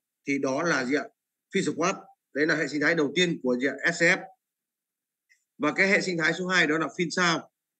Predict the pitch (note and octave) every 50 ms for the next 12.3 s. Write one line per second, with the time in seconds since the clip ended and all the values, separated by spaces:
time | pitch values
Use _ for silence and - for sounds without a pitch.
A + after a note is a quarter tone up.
0 | _ _ - G#3 F3 E3+ - G3 F#3 F3 D#3 C#3 B2+ - D3+ E3+ F#3+ G3 - -
1 | _ _ - E3 E3 E3+ F#3 - - - F#3 F#3 E3+ C3 B2+ B2+ B2 E3 F#3 F3
2 | E3+ F3+ F#3+ F3+ F3 - A#3+ - _ E3+ D3+ C3 B3 - - - B2+ C#3+ E3 E3+
3 | E3+ D#3+ D3 C3 A#2+ C3 A#2 A2+ B2+ - - - F#3 F3 D#3+ F3+ F3+ E3 D3 D3+
4 | F3+ F3 E3 D3 D3 C#3+ - - - D#3 C3+ A#2 D3+ E3 D#3+ - F#3+ F3+ D3+ A#2
5 | - _ _ _ _ _ _ - B2+ C#3 D#3 - - - _ _ _ _ - D3
6 | C#3+ E3+ G3+ A3+ A3 G3+ F#3 E3+ D3+ C#3+ D3 - F3 G3 G3+ G3 F#3 F3 G3+ G3
7 | F#3+ F3 D3 - - _ _ - A3+ A#3 - D#3+ F#3 F#3+ F#3+ F3 D3 B2+ C3+ C3
8 | C3 C3+ A#2+ D3+ D#3 D#3+ D#3+ - - _ _ _ _ _ _ _ _ _ - -
9 | E3+ D#3+ D#3+ E3+ F#3 F#3+ F3+ F3+ F3+ F3 F3 E3+ C#3+ C#3 B2+ B2+ C#3+ C3+ G3 F#3+
10 | - E3 C#3 C3+ C3 - F3 F3 E3+ D#3+ C3 - _ _ _ _ _ _ B2 C3
11 | C3+ C3+ F#3 F#3 F#3 F3+ F#3+ G#3 G3+ G3 F#3 E3+ - _ C3+ A#2+ A2+ G#2+ A#2+ B2+
12 | C#3+ C3 A#2 - - -